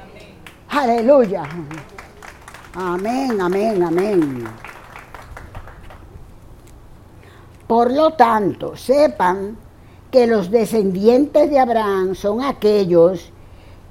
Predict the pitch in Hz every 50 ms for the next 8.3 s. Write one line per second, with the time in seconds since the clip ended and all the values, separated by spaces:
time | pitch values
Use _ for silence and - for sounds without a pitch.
0 | - - 233 226 214 208 196 202 202 196 196 202 208 208 214 180 202 202 196 202
1 | 220 233 220 185 151 175 190 196 226 240 233 202 262 302 262 302 - - - -
2 | - - - - - - - - - - - - - - - - - - - -
3 | - - - - - - - - - - - - - 269 294 311 320 349 320 330
4 | - 262 240 208 160 131 - - - - - - - - - - - - - -
5 | - - - - - - - 214 233 240 233 226 - - 233 226 233 220 226 -
6 | 330 339 320 302 294 277 254 240 254 302 - - - - - - - - 170 175
7 | 170 196 226 262 285 277 302 262 - - 262 254 233 214 208 233 247 254 214 -
8 | - - - 165 147 131